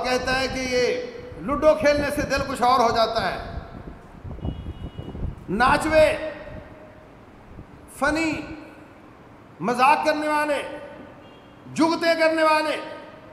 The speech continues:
ان کو دیکھنے سے انسان تھوڑا ہنستا ہے، تھوڑا دل اور ہو جاتا ہے، واقعتاً ہو جاتا ہوگا،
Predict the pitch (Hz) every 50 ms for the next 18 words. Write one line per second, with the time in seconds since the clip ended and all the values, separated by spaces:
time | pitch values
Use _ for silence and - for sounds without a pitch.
0 | - - - - - - - - - 277 320 320 - 320 302 294 - 269 277 269
1 | 269 277 277 262 - 254 254 233 - - - - - - - - - - - -
2 | 220 220 - - 214 214 220 220 - 196 214 208 185 147 160 160 - - 208 202
3 | 190 180 185 185 160 - - - - - - - - - 214 208 196 - - 202
4 | 214 196 185 196 208 202 160 185 180 175 170 165 170 180 165 156 151 147 135 113
5 | - - - - - - - - - - 131 143 147 147 170 170 175 185 175 170
6 | 165 170 170 165 165 190 180 165 160 156 156 175 190 202 202 -